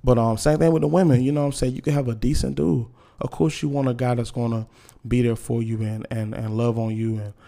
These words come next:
protect you and, you know, create stability, of course.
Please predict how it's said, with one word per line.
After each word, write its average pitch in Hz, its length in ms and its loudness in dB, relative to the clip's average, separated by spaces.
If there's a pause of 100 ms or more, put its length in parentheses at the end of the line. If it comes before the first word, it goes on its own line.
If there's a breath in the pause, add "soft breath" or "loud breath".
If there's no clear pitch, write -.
(200 soft breath)
protect - 560 0
you 110 240 -4
and, 101 300 -12
you 135 100 -2
know, 110 300 -2 (400 soft breath)
create 127 300 0
stability, 117 480 2
of 110 100 -2
course. 170 480 4